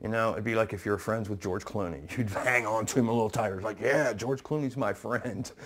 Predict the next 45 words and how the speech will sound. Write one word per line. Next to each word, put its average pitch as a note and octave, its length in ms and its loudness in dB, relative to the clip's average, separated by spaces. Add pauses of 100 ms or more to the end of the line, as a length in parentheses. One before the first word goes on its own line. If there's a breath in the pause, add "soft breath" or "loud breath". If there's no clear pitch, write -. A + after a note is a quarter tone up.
(360 loud breath)
So C3 300 10
maybe, A#2 500 6
maybe G#2+ 480 -2
because G#2+ 320 -4
of F2+ 140 -6
that D#2 260 -8
fact. - 360 -8
And A#2 100 6
nobody B2 260 8
else G#2 160 2
had F2 300 0 (180)
that G#2 180 -2
kind G2+ 200 -4
of E2+ 80 -10 (140)
access A2+ 480 2
sort B2 200 0
of A#2+ 80 -6
thing. B2 200 -2
So, F#3 140 -8
you, G3+ 60 -2
you G3 60 -2
know, G#2+ 340 -6 (480 loud breath)
might G2 220 -4
make G#2 160 -4
you G#2 80 -4
feel G#2 160 -4
a G2 60 -2
little G2 180 -4
special F#2+ 600 -2
there. F2+ 240 -4
But G2 200 -4 (640 loud breath)
love F3+ 420 8
the A3 80 0
guy, A#3+ 220 8
probably D#3 560 6
do, G#2+ 440 -4
you G#2+ 80 -8
know, D3 360 0
over C#3+ 160 -2
that, C#3 220 -2 (720)
when C#3+ 240 0
you're C3+ 160 4
around F#3+ 260 2
a F#3 60 0
person D#3+ 560 0